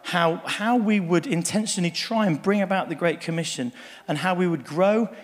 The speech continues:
gathered environments. By that's a fancy word. What it means is our services, our life groups, our prayer groups, our alpha courses, our training courses, our boot camp. We will grow how we gather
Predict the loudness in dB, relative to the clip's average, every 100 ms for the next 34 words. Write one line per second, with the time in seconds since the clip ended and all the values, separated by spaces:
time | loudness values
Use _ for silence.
0 | -4 0 0 0 -2 -2 -2 0 -2 -2
1 | -2 -6 -10 -14 -14 _ _ _ _ 2
2 | 4 2 -2 -2 0 0 -2 2 4 4
3 | 2 2 2 4 4 4 0 -4 -8 -6
4 | -2 0 0 -2 -4 -6 -8 -16 -20 _
5 | -2 2 2 2 -2 -4 -4 -6 -10 -10
6 | -20 -20 _ -8 -2 0 0 0 -4 -6
7 | -8 -10 -6 -4 -4 -6 -8 -6 -6 -8
8 | -12 -14 -16 -20 -20 _ -8 -4 0 2
9 | 2 0 -6 -6 -4 -4 -2 -2 -2 -6
10 | -8 -6 -4 -4 -2 0 2 2 0 -8
11 | -16 -4 -2 2 0 2 0 0 -4